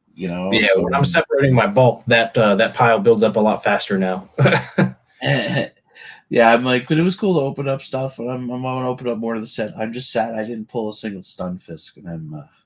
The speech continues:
Speaker 1: I mean, the set's got a Stunfisk.
Speaker 2: I set you one, well, I set you two aside.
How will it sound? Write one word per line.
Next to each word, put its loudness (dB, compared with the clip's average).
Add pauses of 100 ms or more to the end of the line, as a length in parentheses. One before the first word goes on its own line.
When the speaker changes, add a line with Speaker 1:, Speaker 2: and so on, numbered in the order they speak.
(1040)
Speaker 1:
I -8
mean, -4
the -8
set's -8
got -6
a -8
Stunfisk. -12 (800)
Speaker 2:
I -4
set 0
you 2
one, 4
well, 4
I 4
set 0
you -4
two 2
aside. 2